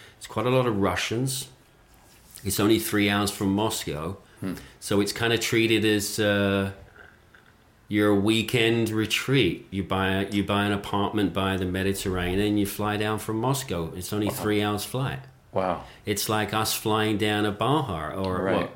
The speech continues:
Speaker 2: Or the East Coast flying to Puerto Rico, sort of
Speaker 1: Yes,
Speaker 2: thing.
Speaker 1: it's sort of like, let's get
Speaker 2: Right.
Speaker 1: away from the weekend and go
Speaker 2: Yeah.
Speaker 1: south for, you know. So there's a lot of, uh, <clears throat> a lot of people from Saudi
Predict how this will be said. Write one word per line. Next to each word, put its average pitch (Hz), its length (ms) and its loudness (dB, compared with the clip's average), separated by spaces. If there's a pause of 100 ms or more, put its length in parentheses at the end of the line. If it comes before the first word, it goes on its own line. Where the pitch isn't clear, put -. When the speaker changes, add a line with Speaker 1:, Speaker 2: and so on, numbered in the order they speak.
(260)
Speaker 2:
Or 95 140 2
the 107 100 -2
East 101 140 -2
Coast 98 260 2
flying 98 220 4
to 90 80 -4
Puerto 92 220 2
Rico, 87 320 -2 (180)
sort 95 180 0
of 131 60 6
Speaker 1:
Yes, 131 240 4
Speaker 2:
thing. 117 100 2
Speaker 1:
it's - 80 -2
sort 127 180 4
of 113 140 2
like, 113 240 2
let's 131 180 2
get 135 180 6
Speaker 2:
Right. 120 100 4
Speaker 1:
away 131 240 4
from 117 220 2
the 95 80 4
weekend 95 580 2
and 104 120 2
go 104 100 4
Speaker 2:
Yeah. 107 40 4
Speaker 1:
south 123 540 0
for, 82 320 -4 (100)
you 101 120 -2
know. 95 180 -2 (720)
So - 140 -4
there's 110 140 0
a 113 60 2
lot 123 180 4
of, 127 200 2
uh, 117 420 2
<clears throat> - 0 -
a 160 200 4
lot 123 180 6
of 131 80 0
people 127 320 4
from 110 260 -2
Saudi 104 680 0